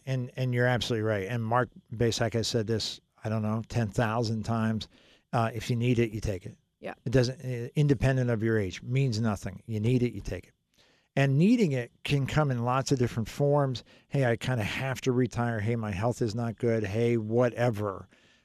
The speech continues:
Speaker 1: Uh, it could come in those forms. Um, if you need it, you take it. Uh, your, your, uh, second point,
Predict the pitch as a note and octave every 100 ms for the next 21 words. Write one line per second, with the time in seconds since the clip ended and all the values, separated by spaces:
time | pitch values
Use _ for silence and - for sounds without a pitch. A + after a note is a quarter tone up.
0 | - A#2+ A#2+ B2 - A#2+ - A#2 A2 G#2+
1 | - B2 B2+ G#2 - _ _ _ C3+ A#2
2 | A2+ G#2 F#2 _ _ _ _ A#2 G#2+ A#2
3 | B2+ B2+ C#3 G#2 G#2+ F#2 - _ _ _
4 | _ F3 D3 - C#3+ C#3 - D#3 C#3 D3
5 | C#3+ C#3 B2 _ _ _ _ A#2+ A2 -
6 | E3+ G3 E3+ B2 - A#2+ G#2+ G#2